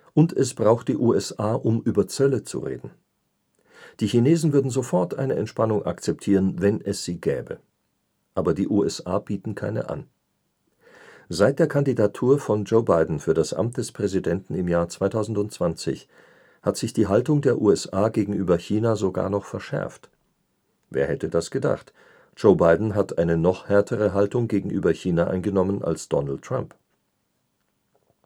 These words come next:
Was bedeutet das für Chinas Verhältnis zu Putin? Staatschef Xi Jinping steckt in der Zwickmühle. Er kann nicht wollen, dass Putin besiegt und gedemütigt wird.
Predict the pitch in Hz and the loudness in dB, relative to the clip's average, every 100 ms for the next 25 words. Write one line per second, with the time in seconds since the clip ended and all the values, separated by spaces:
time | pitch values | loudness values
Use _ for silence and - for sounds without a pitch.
0 | _ _ _ _ _ - 78 - 85 82 | _ _ _ _ _ 0 0 0 -2 0
1 | 76 80 78 76 - - _ _ - 85 | 0 -2 -2 -2 -6 -18 _ _ -2 -2
2 | 82 92 73 - 80 78 73 - - - | 2 0 0 -4 -6 -6 -6 -8 -8 -12
3 | - 90 98 - - _ _ _ _ _ | -6 -6 -4 -6 -8 _ _ _ _ _
4 | _ _ _ _ _ - - _ _ _ | _ _ _ _ _ -20 -20 _ _ _
5 | - 127 151 - 143 127 - - - 151 | -4 0 0 0 0 0 -2 -18 -4 -2
6 | 123 117 110 110 107 110 _ _ _ - | 0 0 0 0 0 -2 _ _ _ -6
7 | - 98 - 104 92 - - - 120 117 | 0 0 2 0 0 -2 -10 -10 -12 -12
8 | - _ _ _ _ _ _ _ - - | -16 _ _ _ _ _ _ _ -20 -18
9 | - 87 113 143 185 - 110 110 135 120 | -4 -2 2 4 2 2 4 4 4 0
10 | - - 117 120 104 87 - 95 - - | -2 -2 0 0 0 -2 0 -2 -4 -16
11 | - _ - 113 113 104 101 - - - | -20 _ -4 -2 0 2 2 0 -8 -12
12 | - - | -12 -12